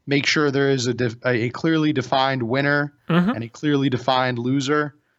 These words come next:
Speaker 1: and that we know the difference between the two, and that we know that deep down, truly, the team that tried the hardest won, the, the hardest won the match, and, or the team that fought the hardest, or the team that had the luckiest break, or it's just something,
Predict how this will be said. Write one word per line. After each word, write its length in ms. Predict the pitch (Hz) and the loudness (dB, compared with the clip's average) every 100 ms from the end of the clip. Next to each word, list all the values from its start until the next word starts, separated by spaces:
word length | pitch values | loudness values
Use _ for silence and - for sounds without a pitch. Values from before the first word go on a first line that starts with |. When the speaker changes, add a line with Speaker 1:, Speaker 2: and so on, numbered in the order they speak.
| _ 113 | _ -6
Speaker 1:
and 100 | 131 | -4
that 80 | |
we 140 | 123 127 | -4 -2
know 400 | 123 131 131 127 | 0 2 2 0
the 100 | 117 | 0
difference 420 | 131 - 143 120 | -2 0 -2 -4
between 340 | - 110 135 113 | -8 -4 -2 0
the 80 | |
two, 480 | 110 160 160 160 156 _ _ _ _ _ | 0 0 2 2 -2 _ _ _ _ _
and 140 | 139 135 | -2 0
that 100 | 120 | 0
we 120 | 131 | 0
know 320 | 127 131 135 | 2 2 2
that 360 | 127 123 120 - _ _ _ _ _ _ - - 113 | 2 0 -2 -10 _ _ _ _ _ _ -20 -14 -8
deep 240 | 135 151 151 | -2 -2 2
down, 320 | 147 143 127 | 2 0 -2
truly, 720 | - 160 160 151 147 139 - _ _ _ _ | -6 -2 0 0 -2 -4 -10 _ _ _ _
the 80 | 120 | -10
team 280 | - 156 139 | -4 -2 0
that 220 | 120 123 | -2 -4
tried 540 | - 143 135 139 135 | -4 0 2 0 0
the 100 | 127 | -2
hardest 420 | 143 143 135 - | 0 0 -2 -8
won, 340 | 127 127 131 127 | -4 -2 -4 -6
the, 140 | 135 | -8
the 160 | 131 127 | -4 0
hardest 520 | 147 147 127 - - _ _ 135 | 0 0 -2 -8 -14 _ _ -20
won 360 | 127 135 151 151 | -4 0 0 0
the 60 | 147 | 0
match, 420 | 147 147 143 - | 2 2 0 -8
and, 200 | 107 104 _ _ _ _ | -12 -14 _ _ _ _
or 120 | 143 | -6
the 100 | 127 | -4
team 240 | 120 165 143 | -4 -2 -2
that 120 | 113 | -4
fought 320 | - 180 175 | -2 -2 0
the 80 | 170 | 0
hardest, 540 | 160 170 160 160 - | 2 0 0 -4 -6
or 80 | 131 | -10
the 100 | 113 | -10
team 220 | 117 147 | -8 -6
that 120 | 131 131 | -2 -2
had 120 | 120 | -2
the 80 | 123 | 2
luckiest 540 | 139 131 127 110 - | 0 2 -2 -4 -2
break, 360 | 151 160 156 127 | 0 2 0 -4
or 60 | |
it's 140 | 113 180 | -4 0
just 200 | 190 - | 2 4
something, 480 | 190 202 127 98 | 2 0 -6 -10